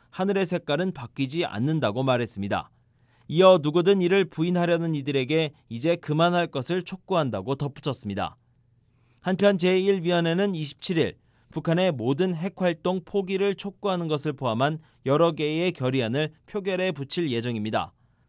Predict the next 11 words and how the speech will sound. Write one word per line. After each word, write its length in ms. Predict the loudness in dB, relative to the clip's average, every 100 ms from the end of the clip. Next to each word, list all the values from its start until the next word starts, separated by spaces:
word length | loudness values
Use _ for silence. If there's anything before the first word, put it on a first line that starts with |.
| _
북한 340 | -2 2 4
리인일 380 | 2 0 2 2
대표는 480 | 0 0 0 0 -2
이십육 420 | -4 -2 0 0
일 140 | 2
열린 260 | 2 2 0
회의에서 560 | 0 0 2 0 -2 -4 _ _ _
관련 360 | -4 0 2 2
결의안에 600 | 0 0 0 0 0 -2 _
반대한다고 760 | -6 -2 0 2 2 0 -2 -2
밝혔습니다. 680 | 0 -2 -4 -4 -4 -4 -6